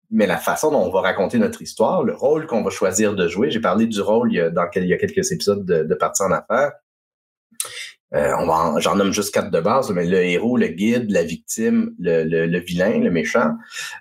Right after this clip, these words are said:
Euh, chacun de ces rôles-là est valable quand on raconte une histoire. Ça dépend à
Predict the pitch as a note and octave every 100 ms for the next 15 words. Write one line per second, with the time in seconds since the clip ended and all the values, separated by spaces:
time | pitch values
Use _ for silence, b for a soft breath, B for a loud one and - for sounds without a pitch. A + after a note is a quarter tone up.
0 | - F#2+ F#2 F2+ _ _ _ - A2+ -
1 | - - A#2 D3 D#3 C3+ G#2+ G2+ A2 B2+
2 | F#2+ F#2 C#3+ E3+ A#2 G#2+ G#2 F#2+ - G#2
3 | G#2 F#2 - A2 A2 A2 F#2+ F#2+ - C3
4 | C#3 - _ _ _ _ -